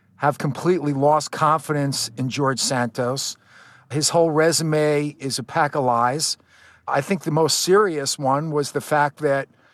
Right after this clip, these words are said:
his parents were Holocaust survivors. Nassau County is home to over three hundred thousand people who identify themselves as being Jewish. I'm, uh, in fact, the first Jewish county executive.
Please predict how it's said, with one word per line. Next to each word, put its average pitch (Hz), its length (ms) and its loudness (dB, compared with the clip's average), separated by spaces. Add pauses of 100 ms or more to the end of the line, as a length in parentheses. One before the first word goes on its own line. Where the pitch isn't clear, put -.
(260)
his 151 220 -8
parents 160 500 0
were 139 140 0
Holocaust 156 640 0
survivors. 143 680 -2 (480)
Nassau 196 380 2
County 170 480 0
is 135 140 -4
home 156 340 -2
to 139 320 -4
over 135 200 -2
three 165 220 -4
hundred 151 240 -2
thousand 143 440 0
people 139 500 -6 (420)
who 151 140 2
identify 156 560 0
themselves 143 720 0
as 123 100 -6
being 143 360 -4
Jewish. 147 580 2 (380)
I'm, 151 180 0
uh, 147 140 0 (100)
in 139 100 -4
fact, 151 360 0
the 127 60 -6
first 156 340 0
Jewish 151 260 -2
county 139 400 -2
executive. 123 640 -4